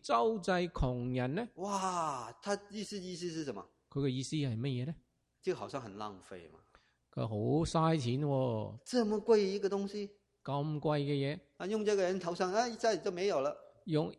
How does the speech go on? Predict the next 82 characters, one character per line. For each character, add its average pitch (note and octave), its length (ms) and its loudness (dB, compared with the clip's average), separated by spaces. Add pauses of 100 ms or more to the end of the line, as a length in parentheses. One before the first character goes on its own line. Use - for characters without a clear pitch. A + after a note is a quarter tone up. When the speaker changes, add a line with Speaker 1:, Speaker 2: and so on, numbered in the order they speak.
Speaker 1:
一 F#3 120 0
下 D#3+ 260 0
子 E3 160 -2
就 E3+ 140 4
冇， C3+ 120 0
用 C3+ 200 0
喺 E3+ 120 0
個 E3 100 0
他 C3 160 -4
人 A2 180 -2
身 F3 200 -2
上 D#3 180 -2
冇 A2+ 300 2
啦。 E3+ 40 2
Speaker 2:
哎 F3+ 40 4
呀， E3+ 200 6
賣 G#3 200 4
掉 G3 180 8
這 F#3+ 120 2
個 F3 120 0
來， D3+ 260 0 (200)
來 E3+ 160 -6
周 G#3 260 2
濟 G#3 180 -2
窮 E3 200 -4
人 E3+ 100 -2
很 D#3 180 -6
好 D3 220 -6
啊。 D3+ 200 -4 (220)
Speaker 1:
賣 D3 380 2
咗 F3 100 4
佢， F#3 220 4
然 D3 100 -2
之 F#3 100 2
後 E3+ 60 4
嚟 D3+ 100 4
周 G3 240 2
濟 E3+ 160 0
窮 C3+ 180 -6
人 C3 80 2
好。 A3 100 6
Speaker 2:
幫 A3 100 6
助 A3+ 120 6
窮 F3+ 180 2
人 F#3 160 2
很 F3+ 180 -4
好 C#3+ 200 -2
啊。 D#3+ 200 -6 (120)
Speaker 1:
幫 G3+ 300 6
助 F3 100 2
窮 D3+ 280 -2
人 B2+ 120 -2
好 E3 180 2
好 E3 140 4
啊。 F#3 160 -2 (1080)
Speaker 2:
你 C3+ 120 -6
覺 C#3 140 0
得 D3 40 2
他 D3 140 -4
講 A#2+ 120 -6
得 A2+ 60 -6
有 G#2+ 80 -6
沒 G#2+ 120 -12
有 G2+ 60 -12
理 F2 120 -16
由？ D#2+ 80 -14 (300)
Speaker 1:
你 E3+ 120 0
覺 E3+ 140 2
得 G#3 100 2
佢 E3+ 120 2
講 B2+ 240 0
得 E3 80 2
有 C#3+ 100 4
冇 B2 140 2
道 G2 160 0
理 F2 200 -2
啊？ G#2 80 -10 (540)
Speaker 2:
有 F#2+ 100 -16
沒 G#2 140 -10
有 G2+ 60 -8
理 E2 100 -14
由？ D2+ 80 -16